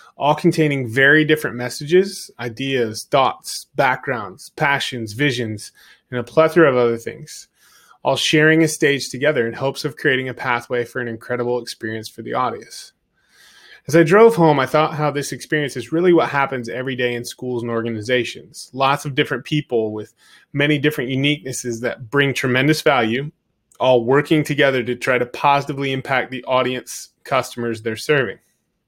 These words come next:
But it's interesting. This event is made special because of one thing, the effort by so many involved to care about the stories and pathways of the people involved and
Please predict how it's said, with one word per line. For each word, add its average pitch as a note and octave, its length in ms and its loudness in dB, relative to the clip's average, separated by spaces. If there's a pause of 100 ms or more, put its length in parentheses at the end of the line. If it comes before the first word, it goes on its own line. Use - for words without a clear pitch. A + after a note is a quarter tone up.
(760)
But D#3 120 4
it's D#3 160 0
interesting. B2+ 500 2 (580)
This D3+ 160 2
event E3 300 6
is C#3 120 -4
made C#3+ 200 2
special D#3 480 2
because C3 300 -2
of A#2 140 -4 (380)
one C3+ 320 -2
thing, A#2+ 480 -4 (420)
the C3+ 160 2
effort D3+ 260 4
by C#3 120 2
so - 320 4
many D3+ 200 6
involved C3+ 400 4
to B2 80 -8
care D3 280 0
about C#3+ 180 2
the E3 60 -8
stories C#3+ 560 0
and A#2+ 120 -6
pathways C3+ 580 -4
of A#2 80 -8
the B2 100 -6
people B2+ 380 -6
involved A#2 440 0
and A2+ 140 -6